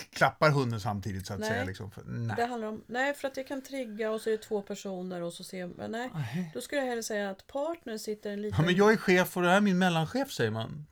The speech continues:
Speaker 2: Ja, men mellanchefen kan sitta med, fast att man, eh, s-, har större avstånd.
Speaker 1: Ja, ja.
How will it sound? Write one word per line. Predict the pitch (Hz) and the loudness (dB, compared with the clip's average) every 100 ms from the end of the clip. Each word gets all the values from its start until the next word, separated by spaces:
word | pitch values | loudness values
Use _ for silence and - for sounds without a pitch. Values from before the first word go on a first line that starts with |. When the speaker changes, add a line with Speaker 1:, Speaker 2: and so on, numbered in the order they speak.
| _ _ | _ _
Speaker 2:
Ja, | 226 247 381 | 0 2 2
men | 359 311 | 0 0
mellanchefen | 302 285 285 381 392 370 | 2 2 0 -6 -6 -10
kan | - 320 | -8 -6
sitta | 311 294 285 | -6 -4 -4
med, | 294 233 202 262 | -2 -4 -4 -6
fast | 247 240 - | -10 -8 -8
att | 233 | -4
man, | 240 240 | -4 -4
eh, | - _ - - - | -8 _ -18 -14 -14
s-, | - _ | -16 _
har | 202 247 | -8 -4
större | 233 - 240 240 | -4 0 0 0
avstånd. | 254 226 214 262 202 - _ - - _ - _ _ _ _ - | -4 -4 -8 -8 -8 -12 _ -20 -20 _ -20 _ _ _ _ -2
Speaker 1:
Ja, | 151 | 0
ja. | 131 | 0